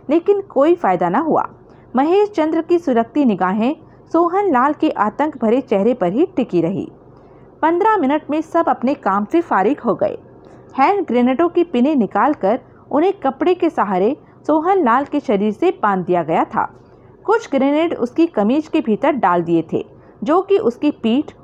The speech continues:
और पेट से टकराकर बदन में सिहरने पैदा कर रहे थे। "फेंक दो,"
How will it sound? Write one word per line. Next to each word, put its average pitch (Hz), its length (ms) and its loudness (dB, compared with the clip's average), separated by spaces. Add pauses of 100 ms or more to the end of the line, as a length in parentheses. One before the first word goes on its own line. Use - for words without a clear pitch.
(120)
और 320 100 2
पेट 330 420 -2
से 330 120 0
टकराकर 233 680 -2 (320)
बदन 330 280 2
में 370 160 0
सिहरने 240 500 0
पैदा 190 340 -2
कर 180 180 -2
रहे 254 340 0
थे। - 120 -2 (680)
"फेंक 302 280 0
दो," 247 180 0